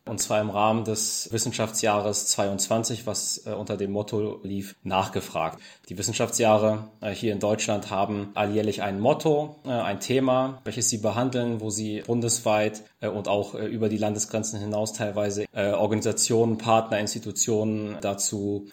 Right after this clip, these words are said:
aufrufen, motivieren, ein Thema, die Forschung, Wissenschaft auch, die dahinter steckt, natürlich vor allem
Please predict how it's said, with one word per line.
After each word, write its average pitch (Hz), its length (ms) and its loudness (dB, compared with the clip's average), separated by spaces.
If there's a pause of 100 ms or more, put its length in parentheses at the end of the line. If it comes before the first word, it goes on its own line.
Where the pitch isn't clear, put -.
aufrufen, 117 580 4
motivieren, 110 880 0
ein 107 220 0
Thema, 131 720 0
die 123 60 -8
Forschung, 123 500 4
Wissenschaft 113 500 -2
auch, 101 220 -2
die 101 120 -10
dahinter 101 340 -4
steckt, 98 240 -6
natürlich 101 280 -8
vor 82 220 -2
allem 101 260 -2